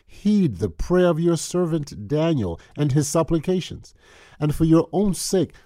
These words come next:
cause your face to shine upon your sanctuary, which is desolate. O my God,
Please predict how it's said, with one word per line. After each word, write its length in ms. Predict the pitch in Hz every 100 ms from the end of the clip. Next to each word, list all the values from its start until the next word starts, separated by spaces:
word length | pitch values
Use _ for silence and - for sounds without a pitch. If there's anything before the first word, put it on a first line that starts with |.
| -
cause 460 | - - 262 233 170
your 140 | 160
face 380 | - - 151 -
to 120 | 139
shine 500 | - - - 214 190
upon 340 | 131 120 110
your 100 | 104
sanctuary, 720 | 98 - 104 92 - 90 85 82
which 240 | 92 -
is 140 | 80
desolate. 840 | 73 78 90 - 73 - - - _ _ _ _ _ _ _ _ _ -
O 160 | 156 151
my 240 | 127 101
God, 680 | 76 90 90 82 - -